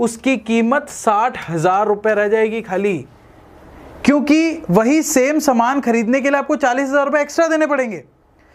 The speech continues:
और इसी वजह से मैंने कहा कि एफ़डी वगैरह, आरडी वगैरह, ये सारे waste of money है, क्योंकि यहाँ पे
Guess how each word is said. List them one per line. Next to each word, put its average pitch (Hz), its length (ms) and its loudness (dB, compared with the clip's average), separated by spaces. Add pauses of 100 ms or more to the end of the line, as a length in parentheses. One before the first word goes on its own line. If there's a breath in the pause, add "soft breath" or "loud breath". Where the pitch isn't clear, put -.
(320 loud breath)
और 285 120 2
इसी 277 340 2
वजह 330 260 2
से 330 140 0
मैंने 302 260 2
कहा 254 520 0
कि 285 240 -8
एफ़डी 233 600 -2
वगैरह, 240 440 2
आरडी 233 560 -2
वगैरह, 220 420 0
ये 254 220 -2
सारे 240 360 0
waste 240 360 -2
of 254 200 -2
money 240 320 2
है, 254 240 2
क्योंकि 247 260 -6
यहाँ 226 340 0
पे 294 240 0